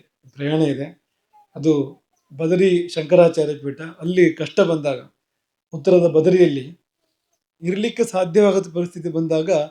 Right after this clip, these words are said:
ಒಂದು ಆಮ್ನಾಯ ಪೀಠಗಳಲ್ಲಿ ಒಂದಾಗಿರ್ತಕ್ಕಂಥ ಬದರಿ ಪೀಠ ಇಲ್ಲಿಗೆ ಬಂತಂತೆ, ತೀರ್ಥಹಳ್ಳಿಯ, ಆ, ಕೊಪ್ಪದ ಹತ್ತಿರದ ಒಂದು ಶಕಟಪುರ ಎನ್ನುವ ಒಂದು ಊರಿಗೆ ಅದು ಬಂತು ಅಂತ ನಾವು ಕೇಳ್ತೇವೆ. ಆ ಗುರುಗಳು ಈ, ಈ ಪೀಠ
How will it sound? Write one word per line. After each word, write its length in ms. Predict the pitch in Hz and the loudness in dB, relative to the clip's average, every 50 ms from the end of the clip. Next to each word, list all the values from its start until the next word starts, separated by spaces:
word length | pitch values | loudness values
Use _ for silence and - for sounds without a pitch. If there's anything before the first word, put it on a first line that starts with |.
| _ _ _ _ _ _ _ _ _ _ - | _ _ _ _ _ _ _ _ _ _ -4
ಒಂದು 400 | 175 202 220 226 220 208 196 - | -4 -4 -2 0 0 0 -2 -2
ಆಮ್ನಾಯ 480 | - - 170 175 196 208 226 226 226 220 | -6 -8 -6 -4 -2 0 2 2 0 0
ಪೀಠಗಳಲ್ಲಿ 420 | 220 196 190 185 196 190 190 180 | 0 -2 -2 -2 -2 -2 -2 -2
ಒಂದಾಗಿರ್ತಕ್ಕಂಥ 720 | 165 175 175 185 185 175 180 160 165 175 170 170 165 160 165 | -2 0 4 2 2 2 0 -8 -10 -10 -10 -8 -6 -6 -6
ಬದರಿ 400 | 143 139 156 160 180 226 233 233 | -4 -2 -2 0 2 2 2 0
ಪೀಠ 280 | 226 196 180 170 - | -2 -2 -2 0 0
ಇಲ್ಲಿಗೆ 360 | 208 180 175 185 190 208 190 | 0 0 0 0 -2 -2 -2
ಬಂತಂತೆ, 520 | 196 165 156 139 131 - 135 123 - - 120 | 0 -2 -2 -4 -4 -10 -14 -14 -16 -20 -18
ತೀರ್ಥಹಳ್ಳಿಯ, 520 | _ - 160 147 143 175 165 156 147 143 131 123 _ _ _ _ _ _ _ _ _ _ _ | _ -10 -10 -10 -6 -6 -4 -4 -4 -4 -6 -8 _ _ _ _ _ _ _ _ _ _ _
ಆ, 200 | 156 139 135 123 | -20 -20 -20 -20
ಕೊಪ್ಪದ 380 | 117 _ - 180 170 196 196 170 | -14 _ -6 -4 0 0 0 0
ಹತ್ತಿರದ 340 | 160 156 151 - 160 - 143 | 0 -4 -6 -8 -6 -6 -4
ಒಂದು 320 | 147 135 135 127 131 127 | -6 -6 -8 -12 -16 -16
ಶಕಟಪುರ 500 | 127 - 160 - 185 180 175 151 160 151 | -14 -10 -6 -6 -4 -4 -4 -4 -4 -4
ಎನ್ನುವ 500 | 139 131 - _ _ 156 147 143 139 139 | -4 -6 -10 _ _ -20 -16 -14 -14 -14
ಒಂದು 220 | 135 135 127 131 135 | -14 -16 -16 -12 -10
ಊರಿಗೆ 300 | 143 147 156 143 143 131 - _ _ _ _ _ _ _ _ - | -6 -4 -4 -4 -4 -6 -8 _ _ _ _ _ _ _ _ -20
ಅದು 100 | 143 135 | -18 -14
ಬಂತು 280 | 151 156 147 - 147 | -12 -12 -12 -12 -14
ಅಂತ 100 | 143 139 - | -14 -14 -14
ನಾವು 120 | 147 135 127 | -20 -20 -20
ಕೇಳ್ತೇವೆ. 560 | _ - 135 127 - 135 127 123 - _ _ - | _ -20 -20 -18 -16 -16 -16 -16 -18 _ _ -20
ಆ 60 | 147 | -20
ಗುರುಗಳು 640 | 143 139 160 165 175 180 175 160 160 160 - _ _ _ _ _ _ _ _ _ _ _ _ _ - | -16 -8 -4 -2 0 0 0 0 -2 -4 -10 _ _ _ _ _ _ _ _ _ _ _ _ _ -6
ಈ, 80 | 175 175 | -6 -6
ಈ 320 | 180 - 196 190 196 180 | -6 -6 -6 -6 -6 -4
ಪೀಠ 220 | 165 208 214 180 | -2 -4 -4 -2